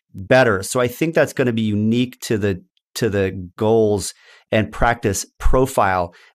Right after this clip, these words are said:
that a buyer is looking for. But yes, there should be a relationship between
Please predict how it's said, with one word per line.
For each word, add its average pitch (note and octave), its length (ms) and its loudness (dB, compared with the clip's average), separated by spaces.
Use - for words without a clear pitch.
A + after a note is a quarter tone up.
that G#2 140 2
a F#2+ 40 2
buyer G2+ 460 0
is F#2 380 -6
looking G2+ 380 -2
for. F2 260 -6
But A#2+ 160 0
yes, C#3 240 2
there A2+ 120 0
should C3 240 -2
be A#2 120 0
a G#2+ 40 2
relationship G2+ 680 -4
between A2 720 -2